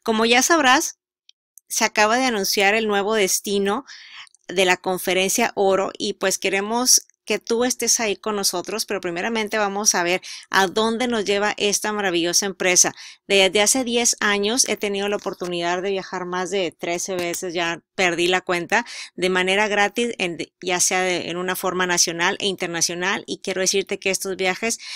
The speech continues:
son imperdibles. Cada vez somos más personas del equipo los que estamos viajando, pero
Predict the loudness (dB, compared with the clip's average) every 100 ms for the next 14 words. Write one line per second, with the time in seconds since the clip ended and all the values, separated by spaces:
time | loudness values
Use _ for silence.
0 | -8 0 2 2 0 -2 -2 -2 0 2
1 | 2 2 0 0 0 0 2 0 -2 -2
2 | -2 -2 0 0 -2 -4 -4 -2 -2 -2
3 | -2 -4 -4 -4 -4 -4 -6 -6 -6 -4
4 | -4 -2 -2 -2 -2 0 0